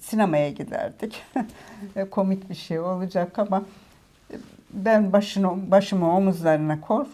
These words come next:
uyurdum. Tamamen uyurdum.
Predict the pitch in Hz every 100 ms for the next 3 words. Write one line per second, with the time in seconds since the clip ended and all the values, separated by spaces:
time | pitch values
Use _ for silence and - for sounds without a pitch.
0 | - 202 190 147 - 143 - _ _ _
1 | _ - - - _ _ _ _ _ _
2 | _ _ _ - 196 180 165 156 151 151
3 | 156 156 160 - 165